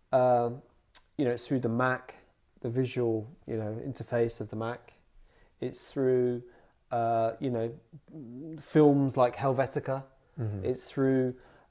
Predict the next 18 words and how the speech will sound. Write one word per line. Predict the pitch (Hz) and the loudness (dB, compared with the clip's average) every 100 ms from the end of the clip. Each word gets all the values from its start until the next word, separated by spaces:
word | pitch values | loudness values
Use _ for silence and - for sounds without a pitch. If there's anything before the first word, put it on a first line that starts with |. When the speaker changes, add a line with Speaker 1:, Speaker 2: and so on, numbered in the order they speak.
| - | -4
Speaker 1:
uh, | 123 120 | -2 -2
books | 110 165 170 - - | 6 6 6 -6 0
like | 135 127 123 - | 4 4 2 -2
Just | - 135 143 | 0 0 0
My | 127 | -4
Type. | - 131 131 - - _ _ _ _ - | -2 0 0 -2 -14 _ _ _ _ -6
You | 127 | 0
know, | 127 127 - | 0 0 4
I | 143 | 6
literally | 143 160 156 135 123 | 6 4 0 0 0
have | 113 | 0
started | - 131 123 | 0 0 0
collecting, | - 147 160 - - 104 120 175 _ _ _ - | 0 6 6 4 -8 -6 -6 -10 _ _ _ -20
which | - 117 | -6 -6
is | 113 - - - | -4 -8 -12 -4
my | 123 127 | 0 2
new | 139 131 | 2 0
project. | 143 131 107 - - | 0 -4 -4 -8 -14